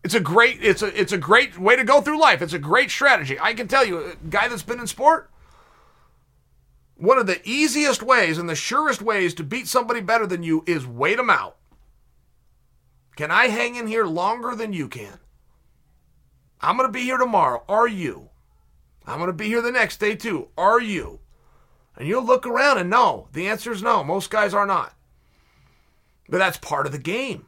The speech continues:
It's one, it's one of these deals. And I, I, I'm just, I'm thinking about getting Figueiredo in there, but not in a championship match with Moreno. So that means he's a contender status. Okay,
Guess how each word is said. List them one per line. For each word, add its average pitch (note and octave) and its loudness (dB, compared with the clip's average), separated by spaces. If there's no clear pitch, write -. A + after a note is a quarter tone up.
It's D3+ -12
one, E3+ -4
it's D#3+ -8
one E3+ -2
of F#3+ -4
these E3 -8
deals. G#3+ -2
And E3+ 0
I, E3+ 0
I, F3 -4
I'm F#3 -4
just, A3 -12
I'm G3+ -2
thinking F4+ -2
about A3 0
getting G#3 -8
Figueiredo D#3 -2
in A#2 -12
there, G#2 -16
but G#3 -4
not A3+ 2
in A#3+ -10
a G#3 -10
championship G#3 -4
match E3 -6
with D3 -10
Moreno. B2+ -6
So E3+ -8
that F3+ 0
means F#3+ -6
he's F#3 -8
a F#3 -8
contender G3+ -2
status. A#2 -10
Okay, G#3+ 0